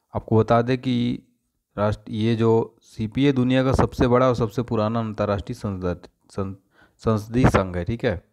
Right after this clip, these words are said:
चलिए इससे भा-, इसमें भारत के लिए एक और सीट बढ़ा दी गई, जिससे कुल भारतीय संख्या अब चार प्रतिनिधियों तक पहुंच गई है।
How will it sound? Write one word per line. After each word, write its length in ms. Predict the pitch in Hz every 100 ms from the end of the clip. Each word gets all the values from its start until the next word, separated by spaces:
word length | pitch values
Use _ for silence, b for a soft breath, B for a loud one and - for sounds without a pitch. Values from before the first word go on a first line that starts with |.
| _ _ _ _ _
चलिए 240 | - 85 82
इससे 320 | 90 - 135
भा-, 240 | 120 123
इसमें 420 | 120 120 - 147 139
भारत 340 | 117 120 131
के 140 | 135
लिए 160 | 127 135
एक 120 | 127
और 120 | 123
सीट 160 | 120 123
बढ़ा 260 | 123 120 120
दी 140 | 123
गई, 100 | 147
जिससे 200 | 131 135
कुल 200 | 135 120
भारतीय 360 | 107 107 117 117
संख्या 340 | 117 113 120
अब 140 | 117 _
चार 220 | - 117 120
प्रतिनिधियों 480 | 113 113 110 110
तक 140 | 107 107
पहुंच 340 | - 107 -
गई 160 | 85 80
है। 200 | 85